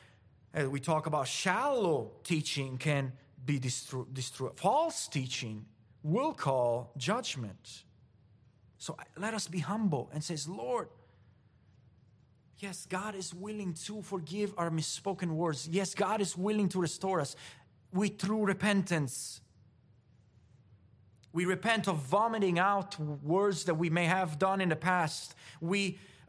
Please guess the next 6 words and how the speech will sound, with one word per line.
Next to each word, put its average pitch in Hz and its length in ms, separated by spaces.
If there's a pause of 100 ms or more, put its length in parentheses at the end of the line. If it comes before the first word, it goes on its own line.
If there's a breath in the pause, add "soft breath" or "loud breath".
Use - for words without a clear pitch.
uh, 226 180
realize 220 520
the 180 120
lethal, 190 720 (240)
destructive, 220 800 (280)
poisonous 233 720